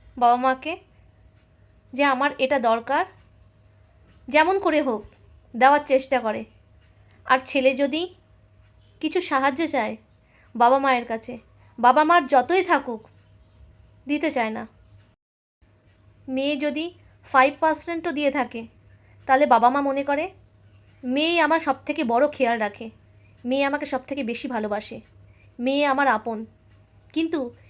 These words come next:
ছেলেটা যে পুরো দায়িত্ব নিয়ে নেওয়ার পরও যদি এক পার্সেন্ট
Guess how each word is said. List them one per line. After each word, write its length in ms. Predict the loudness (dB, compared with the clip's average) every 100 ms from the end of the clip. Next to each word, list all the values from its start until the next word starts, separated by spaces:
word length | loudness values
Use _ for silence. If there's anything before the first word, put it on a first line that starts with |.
| _ -6
ছেলেটা 340 | -2 0 0
যে 100 | -2
পুরো 280 | -4 -2 0
দায়িত্ব 440 | 4 2 2 -2
নিয়ে 220 | -2 0 2
নেওয়ার 200 | 2 4
পরও 340 | 4 2 0 -8 -20 _
যদি 280 | -2 -2 -2 -2 4
এক 240 | 4 4
পার্সেন্ট 540 | 4 4 4 0 -2